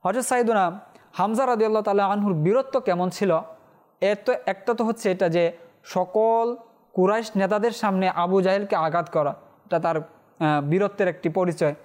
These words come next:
আমরা আরও বীরত্ব যদি দেখি, যখন সাইয়েদুনা উমর রাদিয়াল্লাহু তাআলা আনহু ইসলাম গ্রহণের জন্য আসছিলেন, তখন কেউ জানতো না যে হযরত সাইয়েদুনা উমর রাদিয়াল্লাহু তাআলা ইসলাম ধর্ম গ্রহণ করার জন্য আসছেন।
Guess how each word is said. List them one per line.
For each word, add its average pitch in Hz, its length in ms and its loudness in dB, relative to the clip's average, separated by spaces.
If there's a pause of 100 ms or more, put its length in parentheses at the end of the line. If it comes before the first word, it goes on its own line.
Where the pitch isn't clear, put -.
(220)
আমরা 180 240 -2
আরও 180 320 0
বীরত্ব 208 360 0
যদি 190 200 2
দেখি, 175 320 0 (320)
যখন 170 240 0
সাইয়েদুনা 190 360 0
উমর 185 240 0
রাদিয়াল্লাহু 180 360 2
তাআলা 165 200 0
আনহু 165 280 0 (460)
ইসলাম 208 380 -2
গ্রহণের 196 320 2
জন্য 180 240 0
আসছিলেন, 160 460 0 (360)
তখন 180 380 -2 (260)
কেউ 185 160 2
জানতো 180 340 0
না 185 100 0
যে 175 100 2
হযরত 170 200 -2
সাইয়েদুনা 180 400 2
উমর 170 200 0
রাদিয়াল্লাহু 170 340 0
তাআলা 277 220 -4
ইসলাম 233 360 -2
ধর্ম 220 220 0
গ্রহণ 190 240 -2
করার 185 260 -2
জন্য 165 180 -2
আসছেন। 143 380 -4